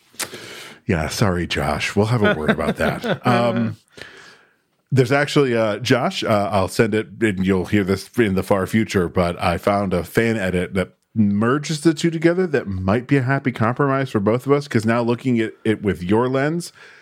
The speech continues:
Speaker 1: there's some stuff that could be taken from the Lester cut that would help out the Donner cut for sure. Um, anyways, first time ever seeing Superman the movie on the big screen. Fucking amazing, except for one
Speaker 2: Oh
Speaker 1: problem.
Speaker 2: my God. Wait, wait, you've, wait, wait. You've never, s-,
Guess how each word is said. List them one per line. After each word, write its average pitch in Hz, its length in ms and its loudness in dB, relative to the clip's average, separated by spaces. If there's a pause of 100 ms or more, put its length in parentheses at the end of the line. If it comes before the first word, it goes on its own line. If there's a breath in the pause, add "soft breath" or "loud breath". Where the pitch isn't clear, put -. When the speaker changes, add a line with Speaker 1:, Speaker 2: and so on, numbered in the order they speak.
(480 loud breath)
Speaker 1:
there's 220 300 2
some 190 160 4
stuff 151 240 2
that 131 100 2
could 117 140 0
be 107 80 -2
taken 90 300 0
from 90 160 0
the 85 40 -4
Lester 82 340 -4
cut 82 300 -4
that - 140 -8
would 95 240 -6 (300)
help - 300 -2
out 90 220 -2
the 95 400 -2
Donner 80 300 -2
cut - 340 -6
for 101 120 0
sure. 78 340 -4 (140)
Um, 123 300 2 (120)
anyways, 156 400 0 (320)
first 170 260 2
time 160 180 2
ever 143 180 2
seeing 127 440 0 (380 loud breath)
Superman 135 340 2
the 117 60 2
movie 107 240 2
on 98 80 2
the 95 80 0
big 98 160 0
screen. 92 400 0 (320)
Fucking 117 440 0
amazing, 87 520 -2 (100)
except - 320 0
for 127 100 2
one 98 180 -2
Speaker 2:
Oh - 60 -4
Speaker 1:
problem. 208 200 0
Speaker 2:
my 190 140 -2
God. 180 480 -6 (160)
Wait, 208 180 2
wait, 151 100 -8 (140)
you've, 208 300 0
wait, 226 120 4
wait. 190 200 -2 (340)
You've 180 180 2
never, 180 240 0
s-, 196 160 -6